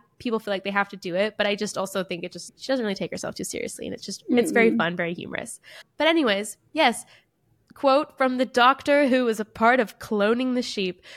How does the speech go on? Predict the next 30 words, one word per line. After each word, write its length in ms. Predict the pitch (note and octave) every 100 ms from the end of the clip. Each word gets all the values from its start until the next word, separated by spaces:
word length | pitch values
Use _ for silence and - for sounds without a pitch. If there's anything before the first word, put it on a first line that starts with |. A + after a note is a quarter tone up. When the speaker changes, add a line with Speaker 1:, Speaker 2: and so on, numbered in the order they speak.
| - -
Speaker 1:
"Dolly 320 | A3 A3+ B3
is 120 | A#3
derived 360 | A#3 A3 G3 G#3
from 80 | A3
a 120 | G#3+
mammary 400 | G3+ G3 A3+ A3+
gland 440 | A3 G3 F#3+ G3
cell, 320 | F#3+ F#3+ F3 F3
and 160 | F#3+
we 100 | G3
couldn't 260 | - A3 A3+
think 120 | A#3
of 80 | G#3+
a 60 |
more 160 | F#3 F#3
impressive 500 | F3+ - G3+ - A#3
pair 180 | - A#3
of 140 | A#3+ G#3+
glands 600 | G#3 F#3 F3 F#3 F3+ - _ _ _ -
than 160 | F3
Dolly 300 | E3+ F3 F#3
Parton's." 720 | G3+ F3+ F3 F3+ E3+ E3 - -
And 240 | A3 G#3+ G#3+
apparently 460 | G#3 A#3 A#3 A3+
Dolly 240 | G#3+ G3+ G#3
Parton 400 | G#3+ G3+ G3 F#3+
invited 440 | F#3+ F#3+ F#3+ F#3+
the 80 | F#3+
sheep 360 | - G3 F3+ -
to 220 | - G#3